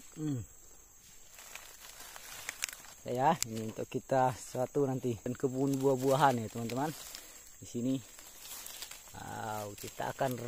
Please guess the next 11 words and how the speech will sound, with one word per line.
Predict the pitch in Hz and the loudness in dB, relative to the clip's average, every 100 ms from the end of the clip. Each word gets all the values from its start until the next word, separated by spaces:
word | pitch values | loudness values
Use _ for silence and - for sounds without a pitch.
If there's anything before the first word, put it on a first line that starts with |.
| 127 | 4
rujak | 165 170 180 175 180 | 6 6 6 6 4
nanas | 170 160 - | 4 4 2
teman-teman. | 151 147 139 139 139 143 - - - - - - - | 0 0 2 4 4 2 -2 -8 -10 -14 -16 -8 -2
Karena | 120 131 131 | 0 2 2
cuaca | 143 139 - 139 | 6 6 8 6
panas. | - 151 156 156 - - - - - - - - - - - | 8 8 8 6 -2 -10 -14 -16 -16 -10 -10 -8 -10 -10 -6
Enak | - 139 | -4 -4
sekali | - - 147 147 147 | -2 6 8 10 10
rujakan | 123 143 147 151 | 8 6 6 8
nanas | 143 139 135 | 8 8 6
teman-teman. | - 127 120 127 | 4 2 4 4